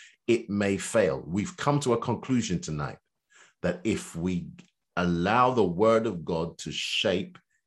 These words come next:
our thoughts, our thoughts will pick up the qualities and characteristics of the word of God that shapes them. And so all of a sudden, ladies and gentlemen,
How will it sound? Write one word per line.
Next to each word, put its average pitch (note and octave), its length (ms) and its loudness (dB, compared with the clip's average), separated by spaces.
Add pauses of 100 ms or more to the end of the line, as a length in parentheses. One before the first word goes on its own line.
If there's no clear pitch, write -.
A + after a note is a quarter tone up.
(120)
our D#2 180 0
thoughts, - 880 -6 (280)
our D#2+ 160 0
thoughts - 580 -2
will F2+ 160 -2
pick - 300 -8
up F#2 160 -2
the F2 140 -8 (120)
qualities A2+ 580 0
and F#2+ 180 -6
characteristics F2+ 1080 -4 (320)
of D2+ 180 -6
the D2+ 100 -4
word D#2+ 440 -2
of C#2+ 160 -8
God D#2 240 -4
that D#2 120 -8
shapes - 440 -4
them. B1 220 -12 (340)
And - 100 -10
so D#2+ 200 -4
all G#2+ 280 2
of F#2+ 120 0
a G2+ 40 -2
sudden, G2 460 0
ladies D2+ 320 -2
and D2 120 -6
gentlemen, D2+ 520 -4